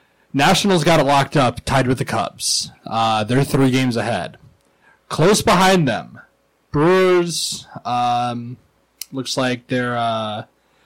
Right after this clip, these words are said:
two games back. Diamondbacks two games back. Phillies two and a half, and Mets three and a half. So that's a very tight race.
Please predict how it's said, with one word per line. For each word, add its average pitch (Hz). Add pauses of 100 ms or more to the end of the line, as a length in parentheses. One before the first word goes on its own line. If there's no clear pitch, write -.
(140)
two 160
games 160
back. 147 (600)
Diamondbacks 123
two 131
games 135
back. 156 (760)
Phillies 156
two 143
and 147
a 127
half, 143
and 113
Mets 123
three 131
and 117
a 98
half. -
So 110
that's 151
a 101
very 117
tight 110
race. 90